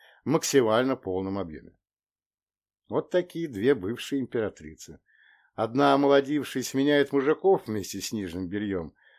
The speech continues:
другая прописалась в библиотеке и познает мир, глядя на него глазами авторов книг. Впрочем, мужики, точнее, образованные, утонченные мужчины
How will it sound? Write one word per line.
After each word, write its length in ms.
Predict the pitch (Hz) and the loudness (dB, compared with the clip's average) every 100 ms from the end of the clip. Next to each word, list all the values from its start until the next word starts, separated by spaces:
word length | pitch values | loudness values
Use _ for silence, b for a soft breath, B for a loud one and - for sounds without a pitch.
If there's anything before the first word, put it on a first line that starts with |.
| b | b
другая 460 | 127 143 175 208 196 | 0 4 6 6 6
прописалась 760 | 156 - 127 - 156 165 143 | 2 2 0 4 6 6 4
в 40 | 104 | 2
библиотеке 840 | 120 113 117 107 - 127 127 113 | 0 2 2 2 -2 -2 -2 -6
и 20 | |
познает 580 | 95 98 92 104 117 107 | -6 -8 -4 0 0 -2
мир, 340 | 98 107 131 123 | -6 -4 -4 -4
глядя 460 | - 101 107 104 | -6 -2 0 0
на 120 | 101 | -4
него 220 | 101 104 92 | -4 -4 -4
глазами 640 | 98 104 92 107 113 101 _ _ | -2 -2 -2 -2 -2 -6 _ _
авторов 480 | 101 95 - 92 - | -6 -6 -10 -12 -12
книг. 340 | - - _ _ _ _ _ _ _ _ | -16 -20 _ _ _ _ _ _ _ _
Впрочем, 600 | 185 190 165 147 135 127 - | 0 0 0 -4 -6 -12 -8
мужики, 720 | 110 107 120 - 180 180 143 b b b b _ | -4 -2 -2 -4 -4 -2 -2 b b b b _
точнее, 400 | 123 123 143 120 | -4 0 2 2
образованные, 880 | 113 120 120 131 113 139 117 104 95 | 0 0 4 4 8 8 8 4 -2
утонченные 680 | 95 113 107 - 110 101 98 | -2 -2 -4 -4 -4 -2 -4
мужчины 720 | 101 101 - 175 180 156 143 | -4 -6 -6 -2 0 2 0